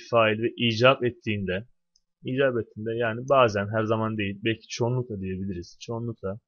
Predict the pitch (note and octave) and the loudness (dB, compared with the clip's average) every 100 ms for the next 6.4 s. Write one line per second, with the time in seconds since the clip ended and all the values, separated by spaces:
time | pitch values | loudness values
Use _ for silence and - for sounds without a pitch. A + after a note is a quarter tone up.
0 | _ _ _ - _ - - B2+ C3 C3+ | _ _ _ -20 _ 0 8 10 10 8
1 | C3+ C3+ C#3+ B2+ B2 A#2+ A#2 A#2 C3+ A#2 | 6 8 8 8 2 0 0 0 2 0
2 | - A2 A2 A#2+ A#2 A2+ - A#2 A#2 A#2 | 0 -2 2 0 0 -4 -2 -4 -4 -6
3 | A#2 A2 G2+ G2 A2 F#2+ - - - B2+ | -6 -6 -8 -8 -8 -8 -10 -16 -4 -4
4 | C#3 F3 F3 D#3+ F#3 D#3+ A#2+ C3 D3+ D#3 | 0 0 0 4 4 4 6 10 10 8
5 | D3 D3 F3+ G#3 - G#2+ G2+ G#2 G#2 G#2+ | 4 4 2 -6 -14 -6 -2 0 -2 -10
6 | - _ - - | -14 _ -20 -20